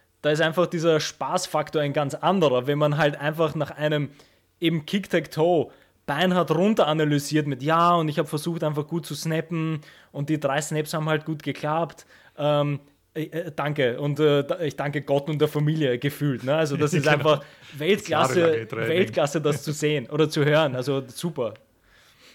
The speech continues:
Speaker 2: Ja, das jahrelange Training hat sich
Speaker 1: <laughs> Ja,
Speaker 2: ausgezahlt
Speaker 1: genau, ja.
Speaker 2: und, äh,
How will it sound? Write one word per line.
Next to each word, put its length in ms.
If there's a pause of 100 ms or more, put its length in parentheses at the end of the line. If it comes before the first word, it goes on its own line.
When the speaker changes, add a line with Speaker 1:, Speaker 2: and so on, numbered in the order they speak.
(720)
Speaker 2:
Ja, 160 (160)
das 140
jahrelange 500
Training 340
hat 120
sich 120
Speaker 1:
<laughs> 20
Ja, 60
Speaker 2:
ausgezahlt 320
Speaker 1:
genau, 280 (100)
ja. 100
Speaker 2:
und, 120 (200)
äh, 120